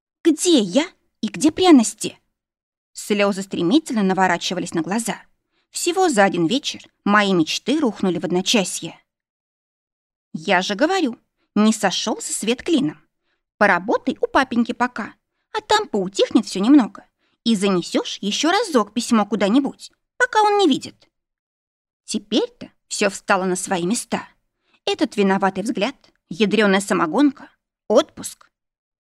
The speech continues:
Сестра все знала. Папенька подстроил, да? Алаиза, это было очевидно. Он, министр образования,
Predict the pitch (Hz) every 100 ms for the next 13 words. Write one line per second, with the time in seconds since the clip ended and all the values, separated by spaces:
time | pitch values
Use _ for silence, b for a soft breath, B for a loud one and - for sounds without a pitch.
0 | _ - 202 196 - 220 381 - 180 156
1 | 214 190 160 - _ _ _ _ _ _
2 | _ _ _ _ _ _ _ _ _ _
3 | _ - 269 - 359 208 202 220 - 208
4 | 185 175 208 302 _ _ _ _ _ _
5 | _ _ _ _ _ 392 370 349 208 160
6 | - - _ _ - 269 - 185 196 190
7 | 285 - 370 302 - - - _ _ _
8 | - 233 381 254 _ - 208 208 196 -
9 | - 247 330 381 320 160 147